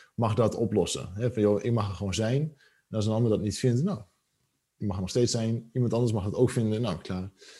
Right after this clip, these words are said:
Ik vind dat anders. Hè, verander voor niemand, hè. Geweldig, Monique. Ik vind het een heerlijke levensles. We kunnen hier uren over doorpraten. Daar ben ik helemaal zeker van. Eh, maar volgens mij zit het alweer aardig aan onze tijd.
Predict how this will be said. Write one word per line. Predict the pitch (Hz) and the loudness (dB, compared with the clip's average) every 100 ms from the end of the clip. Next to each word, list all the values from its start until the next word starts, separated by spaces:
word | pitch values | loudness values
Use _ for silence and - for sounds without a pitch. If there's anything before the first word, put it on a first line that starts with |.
| - _ | -20 _
Ik | - 107 | -4 -2
vind | 117 | 0
dat | 101 80 | -2 -2
anders. | 78 82 - - _ _ _ _ _ | -6 -8 -12 -16 _ _ _ _ _
Hè, | - 113 | -4 -2
verander | 107 104 104 | 2 2 2
voor | 98 98 | 0 0
niemand, | 107 - | -2 -4
hè. | 113 127 - - - - - - _ _ _ _ _ _ | -8 -10 -12 -18 -18 -18 -20 -20 _ _ _ _ _ _
Geweldig, | - 120 127 127 107 - 147 143 | 4 8 8 8 4 -2 -10 0
Monique. | 123 123 127 | 6 6 6
Ik | 127 | 6
vind | 135 123 | 6 6
het | 131 | 4
een | - | 0
heerlijke | - 120 143 175 180 180 160 139 131 | 0 6 8 10 10 8 8 6 8
levensles. | 123 120 113 107 101 | 8 6 6 4 2
We | 110 | 2
kunnen | 135 127 | 4 6
hier | 131 - | 6 6
uren | 208 233 240 240 226 | 8 10 10 8 6
over | 190 147 151 | 6 6 6
doorpraten. | 151 147 143 139 143 | 6 4 2 2 4
Daar | 123 | 4
ben | 123 110 | 4 2
ik | 101 | -2
helemaal | 104 131 151 | 4 6 6
zeker | 131 131 123 | 6 4 4
van. | 117 120 165 - - - - - _ | 2 -2 -4 -8 -16 -18 -18 -20 _
Eh, | - | -10
maar | 110 104 | -8 -8
volgens | - 101 120 | -6 -2 2
mij | 165 | 4
zit | 170 | 2
het | 127 | 2
alweer | 131 | 2
aardig | 120 143 120 | 0 -2 -2
aan | 117 | -2
onze | 104 | -2
tijd. | 123 139 175 | -2 -2 -4